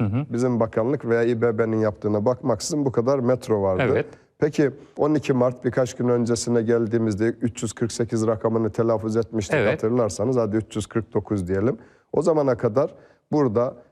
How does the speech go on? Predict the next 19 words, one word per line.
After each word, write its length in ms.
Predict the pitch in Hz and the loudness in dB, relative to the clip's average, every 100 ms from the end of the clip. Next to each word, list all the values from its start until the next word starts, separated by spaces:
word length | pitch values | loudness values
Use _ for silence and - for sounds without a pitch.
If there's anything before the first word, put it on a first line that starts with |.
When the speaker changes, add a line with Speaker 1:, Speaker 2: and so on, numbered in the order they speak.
| - | -4
Speaker 2:
yaklaşık 600 | 143 - 120 110 131 - | -2 0 -2 0 -4 -2
yüz 400 | 113 139 127 - | 0 0 0 -2
on, 320 | 127 127 127 | 0 2 2
yüz 240 | 127 131 123 | 0 0 2
yirmi 240 | 127 131 | 2 0
kilometre 600 | - 120 117 110 - 104 | 2 0 2 -2 0 0
civarında 680 | 104 123 117 104 107 123 135 | 2 2 2 0 -2 -2 0
bir 200 | 139 143 - _ | 0 -2 -12 _
metro 340 | 120 135 - 107 | -2 -2 0 0
yapıldı. 580 | 98 - 92 82 82 - | 0 -2 -4 -4 -6 -4
Speaker 1:
Hı 60 | |
hı. 180 | 120 101 | -4 -2
Speaker 2:
Şimdi 320 | 113 170 143 101 - - - | -2 0 0 -2 -6 -18 -6
bizim 240 | 135 175 | -2 0
bakanlığın 440 | 156 139 143 131 123 | 0 0 0 2 2
yaptıkları 720 | 143 135 - 110 120 156 127 | 2 0 -4 -2 0 2 0
belli. 300 | 107 85 60 - _ _ _ _ _ | 0 -4 -8 -16 _ _ _ _ _
Bunlar 260 | 131 104 104 | -2 -2 0
zaten 480 | 120 110 - 113 | 0 0 -2 -4